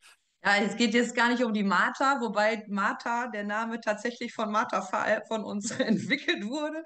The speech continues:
beziehungsweise auch da zufällig zustande gekommen ist. Ähm, mehr so das Wort, was ich vor Martha normalerweise verwende,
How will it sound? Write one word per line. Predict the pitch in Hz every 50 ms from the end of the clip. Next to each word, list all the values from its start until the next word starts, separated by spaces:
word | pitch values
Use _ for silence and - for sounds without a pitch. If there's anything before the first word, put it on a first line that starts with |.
| - - - - - - -
beziehungsweise | 240 208 - 254 262 254 214 220 214 202 190 175
auch | 165 175 175 -
da | 180 165 208 247
zufällig | - - 311 294 - 285 262 285 277 -
zustande | 240 220 - - - 247 240 247 240 214
gekommen | 226 220 - 240 233 226 233 226
ist. | 226 233 226 - - - - - - - - - - -
Ähm, | - 196 190 196 185 185 - - - _ - - - -
mehr | - 170 175 190 185
so | 185 185
das | 170 170 165 147 147
Wort, | 165 160 170 180 180 175
was | 165 165
ich | 175 170 -
vor | - - 170 165 165
Martha | 160 139 135 143 151 - 165 147
normalerweise | 139 135 131 135 131 131 131 135 127 127 131 131 127 127
verwende, | 131 - 147 127 123 131 131 139 147 175 220 262